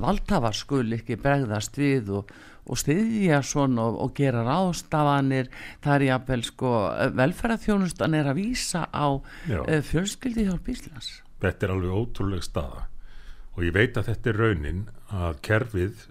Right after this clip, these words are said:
Speaker 2: sér sér stundum hag í því að þann kostinn vænstan að vísa fólki á, á frjáls samtök
Speaker 1: Mm.
Speaker 2: eins og þessi,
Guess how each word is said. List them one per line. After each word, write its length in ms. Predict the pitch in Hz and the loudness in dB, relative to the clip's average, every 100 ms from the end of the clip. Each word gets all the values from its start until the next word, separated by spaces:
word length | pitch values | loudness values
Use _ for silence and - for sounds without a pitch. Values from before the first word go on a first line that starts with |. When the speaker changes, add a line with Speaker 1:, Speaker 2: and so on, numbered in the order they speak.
| - | -12
Speaker 2:
sér 340 | - - 110 123 | -10 0 0 0
sér 280 | - 110 - | 0 -2 -2
stundum 540 | - 113 113 110 92 - - - - - - - - - - - - - - - - | 0 0 2 0 0 -2 -18 -18 -18 -18 -16 -14 -14 -16 -18 -18 -18 -18 -16 -12 -2
hag 260 | 95 117 127 | 4 6 6
í 60 | |
því 140 | 85 76 | 2 0
að 100 | 90 107 | 2 2
þann 140 | 104 | 2
kostinn 400 | - 117 - 104 | 4 2 4 6
vænstan 460 | 110 104 - 76 - - - - - - | 6 4 0 -6 -6 -12 -14 -14 -14 0
að 160 | 98 | 2
vísa 300 | 104 139 - - | 4 4 2 4
fólki 380 | 117 - 117 120 | 2 2 0 8
á, 80 | 120 101 87 - - - - - - - - - - - - - - | 10 8 4 -6 -6 -6 -8 -12 -16 -14 -14 -14 -14 -14 -14 -14 -2
á 140 | 95 92 101 - - - - | 4 6 4 -2 -10 -12 4
frjáls 420 | 113 127 - - | 6 6 4 -4
samtök 580 | - 117 101 - - - - - | 6 6 6 2 0 -4 -8 -6
Speaker 1:
Mm. 240 | 143 113 85 | -4 -2 0
Speaker 2:
eins 180 | 113 - | 0 2
og 60 | 98 | 2
þessi, 320 | 90 - | 2 0